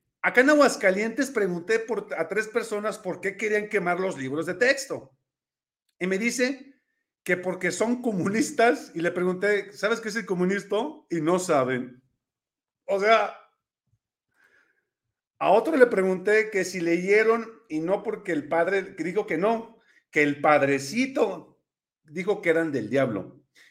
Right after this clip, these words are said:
Y otra me dijo que porque los invitaban a protestar, qué vergüenza, no tienen cerebro. Efectivamente,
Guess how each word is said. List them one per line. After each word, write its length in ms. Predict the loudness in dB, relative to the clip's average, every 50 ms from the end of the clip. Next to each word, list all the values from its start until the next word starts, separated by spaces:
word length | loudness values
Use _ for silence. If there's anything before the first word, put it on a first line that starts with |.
| _ _
Y 80 | -6 -6
otra 240 | -4 -2 -2 -2
me 120 | -2 -2 -4
dijo 380 | -4 -6 -2 -2 -2 -2 -2
que 80 | -4 -8
porque 260 | -8 -8 -8 -4 -4
los 160 | -4 -2 -2
invitaban 460 | -4 -4 -2 -2 0 0 0 0 0 0
a 100 | -2 -2
protestar, 680 | -4 -4 -4 -6 -8 -8 -4 -2 0 0 0 -2 -2
qué 100 | -2 -2
vergüenza, 460 | -2 -2 -4 -2 -2 -4 -4 -4 -4
no 120 | -4 -4 -4
tienen 260 | -2 -2 -2 -2 -4
cerebro. 460 | -4 -6 -6 -4 -4 -4 -2 -2 -4
Efectivamente, 920 | -4 -4 -8 -6 -4 -4 -4 -2 -2 -2 -4 -4 -4 -6 -6 -6 -8 -14